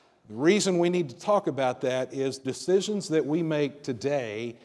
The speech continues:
define who we're gonna be five years, ten years, twenty years from now. Folks don't always look at their church or that organization that way. Unfortunately, we usually don't make plans until we have to.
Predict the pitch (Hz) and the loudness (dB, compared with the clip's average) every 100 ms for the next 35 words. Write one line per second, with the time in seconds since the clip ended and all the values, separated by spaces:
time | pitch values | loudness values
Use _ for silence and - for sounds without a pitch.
0 | - _ 120 143 - 160 147 127 120 107 | -20 _ -2 -2 2 2 2 0 -2 -2
1 | 147 139 131 135 127 139 117 - 123 123 | 2 2 0 -2 -2 -2 -2 0 0 0
2 | 123 120 123 117 - - 131 120 113 110 | -2 -2 -2 -4 -8 -6 -4 -4 -4 -8
3 | 113 131 117 107 113 - 107 95 92 82 | -8 -8 -6 -6 -6 -8 -12 -12 -10 -12
4 | - _ _ _ _ _ _ - 151 151 | -16 _ _ _ _ _ _ 0 0 0
5 | 160 160 160 170 175 165 139 190 208 165 | -2 2 2 4 4 2 2 0 2 0
6 | 156 135 131 151 139 139 123 131 127 123 | 0 0 0 0 0 -2 -2 0 2 0
7 | 120 120 135 127 - 117 104 80 135 107 | -2 -6 -4 -4 -4 -10 -10 -4 -4 -2
8 | 120 104 90 - _ _ - 131 127 156 | -4 -6 -8 -18 _ _ -8 -8 0 2
9 | 160 170 165 160 180 180 - 131 147 143 | 2 0 -2 0 0 0 -10 -4 -2 0
10 | 180 185 151 139 160 151 151 - 160 160 | 0 -2 -2 -2 -2 -2 -4 -4 -4 -2
11 | 165 151 151 175 165 156 151 - - 92 | -4 -4 -4 -2 -2 -2 -8 -10 -12 -12